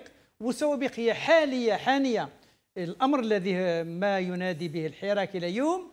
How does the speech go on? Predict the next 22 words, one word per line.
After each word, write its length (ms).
وما 320
زال 240
ينادي، 300
يقول: 200
"نريد 320
أن 200
نبني 260
وطن 580
ولا 540
نريد 460
من 260
جديد 400
أن 100
يت-، 220
يأتينا 500
فرعون 340
من 160
جديد". 400
يقول 760
شباب 520
الحراك، 420
يقولوا: 360